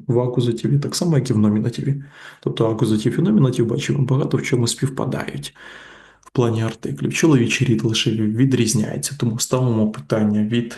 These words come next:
дієслів правильно. Відповідно, питання мають бути такого гатунку. Так? Вони повинні відповідати тим питанням, які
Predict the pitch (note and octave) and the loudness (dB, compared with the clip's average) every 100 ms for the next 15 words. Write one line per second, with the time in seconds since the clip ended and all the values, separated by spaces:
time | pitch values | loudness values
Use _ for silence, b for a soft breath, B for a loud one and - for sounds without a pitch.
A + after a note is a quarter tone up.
0 | - A2 A#2+ A2+ A2+ - - - - C#3+ | -4 -2 -2 -2 -6 -4 -8 -8 -4 -4
1 | - - B2+ E3 C3 - A#2 A#2+ C3+ A#2+ | -4 0 2 4 2 2 2 4 4 4
2 | - - - D#3 A#2 A2+ B2+ A#2 C#3+ - | 0 -2 0 2 2 2 0 0 -4 -2
3 | - - - - - - C#3 C#3+ A#2 - | -2 0 0 0 -2 -2 -4 -2 -4 -4
4 | - B B - A#2+ D#3 D3 A#2 B2+ A2+ | -6 B B 2 4 4 4 4 4 2
5 | A2 A#2+ A2+ A#2+ A#2 A2+ A#2 A2+ A2+ C#3+ | 0 2 2 2 0 0 0 0 0 0
6 | F#3 C3 A2 - C#3+ | 2 2 0 2 2